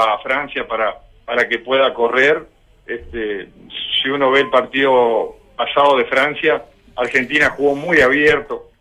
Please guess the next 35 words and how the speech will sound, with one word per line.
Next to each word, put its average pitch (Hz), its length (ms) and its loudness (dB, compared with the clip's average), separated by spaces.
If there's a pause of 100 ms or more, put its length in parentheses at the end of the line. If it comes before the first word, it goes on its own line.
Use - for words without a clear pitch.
jugó 139 180 -2
muy 147 200 0
abierto 139 480 2
y 143 100 -2
eso 139 240 -6
dio 139 260 0
de 156 140 -2
que 123 260 -4 (300)
cada 135 220 0
vez 143 180 2
que, 127 300 -4 (460)
que 131 100 -6
los 123 100 -2
jugadores 139 280 2
franceses 127 440 -8
salieran 135 500 0
se 131 80 -4
viera 139 340 2
mucho 147 400 -2
la 120 100 2
diferencia 123 600 -2
física 151 580 -8 (520)
y 147 120 -2
yo 165 100 2
creo 165 160 2
que 151 60 2
Uruguay 147 280 4
no, 143 220 2
no, 143 260 2
no 156 180 2
le 156 80 2
va 143 100 6
a 127 40 2
hacer 143 220 -2
esa 117 360 -4